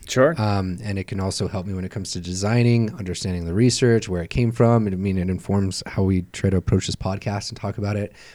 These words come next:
Speaker 2: All of a sudden, I was just like, "Okay, perspective taking is a golden thing. It relates to everything."
Speaker 1: Yeah. <laughs>
Speaker 2: And I don't think it goes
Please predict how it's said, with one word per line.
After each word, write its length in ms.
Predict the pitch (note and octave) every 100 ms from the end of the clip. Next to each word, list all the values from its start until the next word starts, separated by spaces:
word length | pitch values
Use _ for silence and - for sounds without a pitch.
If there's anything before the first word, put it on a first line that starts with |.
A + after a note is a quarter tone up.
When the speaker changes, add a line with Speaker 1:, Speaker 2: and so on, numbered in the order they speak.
| -
Speaker 2:
All 80 | A#2
of 60 |
a 40 | A#2+
sudden, 240 | A#2+ G2+
I 40 |
was 100 | G2
just 140 | F#2 F#2
like, 100 | E2+
"Okay, 240 | A2+ G2+
perspective 460 | - G2 A#2 G2+ G2
taking 300 | G2+ F2+ F2+
is 120 | -
a 40 |
golden 320 | F2+ A#2 A#2+ G2
thing. 240 | G2+ F#2+
It 80 | F2+
relates 240 | F#2 F#2
to 40 | F2+
everything." 280 | F2 A2+ - -
Speaker 1:
Yeah. 280 | C3 A#2 G#2+ - C3 -
<laughs> 60 | B2
Speaker 2:
And 180 | B2
I 80 | A2+
don't 160 | C3 B2+
think 120 | A#2
it 60 | G#2+
goes 180 | G#2+